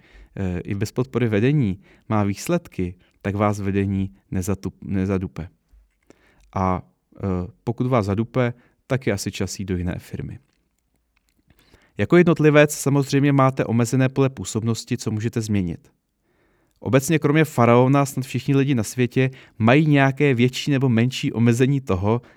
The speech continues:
co mají pod kontrolou. Změňte, co můžete změnit. Hrozně ve mně rezonuje Gandhiho citát: „Buďte změnou, kterou chcete ve světě vidět.“ Když nemůžete změnit chování ostatních,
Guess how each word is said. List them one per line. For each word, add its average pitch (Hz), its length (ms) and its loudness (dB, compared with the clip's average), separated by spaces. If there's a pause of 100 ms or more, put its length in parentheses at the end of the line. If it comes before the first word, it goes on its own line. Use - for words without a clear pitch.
co - 140 -6
mají 117 220 2
pod - 180 -8
kontrolou. 95 580 -4 (1000)
Změňte, 135 400 0
co 139 120 -4
můžete 139 280 -2
změnit. 95 500 -4 (840)
Hrozně 117 240 2
ve 156 100 2
mně 156 280 0
rezonuje 135 600 2
Gandhiho 143 500 2
citát: 131 520 0 (320)
„Buďte 156 340 2
změnou, 113 540 2 (200)
kterou 151 320 0
chcete 151 320 -4
ve 143 100 2
světě 135 380 -2
vidět.“ 101 440 -4 (920)
Když 185 160 -2
nemůžete 170 340 0
změnit 160 240 2
chování 147 360 0
ostatních, 120 680 -4